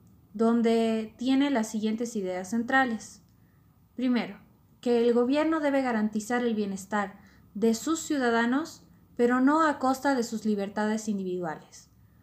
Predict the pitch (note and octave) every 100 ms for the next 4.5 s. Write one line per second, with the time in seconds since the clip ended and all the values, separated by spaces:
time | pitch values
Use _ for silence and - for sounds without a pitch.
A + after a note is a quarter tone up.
0 | _ - G#3+ A3 G#3 G#3 G#3+ G#3+ C#4 C4+
1 | B3+ G#3+ A#3 - - A#3+ C4+ C4+ B3+ A#3
2 | A3 G3 F#3 F3+ F#3 A#3 G3 F3 G3 A3+
3 | D4+ D#4 G#3 F#3 - _ _ _ _ -
4 | D4 C#4 A#3+ F3+